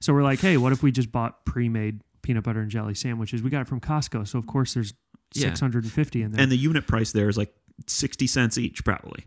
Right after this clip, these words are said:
Speaker 1: Yeah. Yeah, it was twenty dollars. So
Speaker 2: Yeah.
Speaker 1: we, we have, yeah, a ton of 'em. I don't know. I think there's, like, forty in there or something.
Speaker 2: Did some quick math. I would venture a guess comes out to sixty cents. I don't know. I could be wrong. Frequently am. With that being said,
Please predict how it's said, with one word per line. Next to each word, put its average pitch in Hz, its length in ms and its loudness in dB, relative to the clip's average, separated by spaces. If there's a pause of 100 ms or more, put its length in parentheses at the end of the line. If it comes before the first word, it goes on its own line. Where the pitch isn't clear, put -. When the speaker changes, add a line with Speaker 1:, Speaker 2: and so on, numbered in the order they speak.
Speaker 1:
Yeah. 262 120 0 (640)
Yeah, 160 80 -2
it - 20 0
was 107 120 -2
twenty 131 220 -2
dollars. 104 360 -6
So 110 320 -6 (160)
Speaker 2:
Yeah. 139 160 -4
Speaker 1:
we, 120 240 2
we 117 140 0
have, 113 240 -4
yeah, 120 160 -6
a 107 180 -12
ton - 180 -10
of 107 100 -14
'em. - 200 -12
I 131 100 -4
don't 117 120 -2
know. 110 60 -4
I 113 80 0
think 139 200 -4
there's, 120 180 0
like, 104 160 -6
forty 104 420 -4
in 98 120 -10
there 104 160 -10
or 117 40 -8
something. 117 300 -12 (680)
Speaker 2:
Did 104 220 -4
some 101 120 -6
quick 104 240 -2
math. 101 220 -2 (560)
I 104 120 -2
would 98 160 -2
venture 98 240 -4
a 98 60 -2
guess 98 260 -4
comes 92 220 -6
out - 120 -12
to - 60 -14
sixty - 300 -16
cents. - 360 -18
I 104 140 -8
don't - 140 -8
know. 50 180 -16
I - 60 -8
could - 160 -14
be 85 80 -6
wrong. 64 260 -14 (120)
Frequently 139 360 -2
am. 104 220 -2 (1120)
With 110 100 -4
that 123 140 0
being 98 140 -2
said, - 340 -4